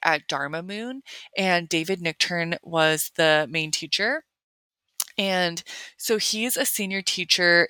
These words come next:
in a lineage of Buddhism. I can't remember, or not that I can't remember, I don't know how to say the name properly, so I'm really gonna butcher this, but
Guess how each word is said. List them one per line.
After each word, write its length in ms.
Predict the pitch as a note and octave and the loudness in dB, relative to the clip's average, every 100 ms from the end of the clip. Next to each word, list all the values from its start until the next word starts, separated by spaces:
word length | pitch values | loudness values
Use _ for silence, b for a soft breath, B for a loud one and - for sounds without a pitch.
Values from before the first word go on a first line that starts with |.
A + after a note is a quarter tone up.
| - | 2
in 420 | E3+ E3+ E3 - - | 4 4 2 -6 0
a 100 | F3 | 0
lineage 500 | E3 D3+ E3 F3+ F#3 | 2 0 2 2 2
of 240 | - G3 | 0 -2
Buddhism. 640 | - G#3+ A3+ G#3+ A#3+ A#3+ B3 B B B | -4 -4 -4 -2 0 -2 -6 B B B
I 100 | G3+ | -2
can't 300 | - - G3 | 0 0 -2
remember, 640 | - A#3+ C4+ D4+ D4 D4 - _ - | -2 -4 -2 -2 -2 -4 -10 _ 2
or 220 | F3+ E3+ | 4 4
not 160 | F3 F#3+ | 2 0
that 80 | A#3+ | 0
I 40 | |
can't 160 | A#3 F#3 | -2 -2
remember, 320 | F3 D3+ D#3 | -2 2 4
I 140 | D#3 | 4
don't 240 | F#3 E3+ D#3+ | 4 0 -2
know 80 | |
how 160 | F3+ F#3+ | -4 -2
to 100 | G3 | -2
say 220 | - D#3+ | -2 -2
the 80 | E3 | -2
name 180 | D#3+ D#3 | -4 -6
properly, 460 | E3 D3 D#3+ D#3+ | -4 -2 0 2
so 140 | F#3+ F3 | 2 0
I'm 140 | E3 D#3 | -4 -4
really 240 | D3+ D3+ | -2 0
gonna 180 | D#3 D#3+ | 0 0
butcher 300 | D3 C#3+ D#3+ | -2 -4 -2
this, 240 | D#3+ E3 | 0 -2
but 240 | - D#3 | 2 0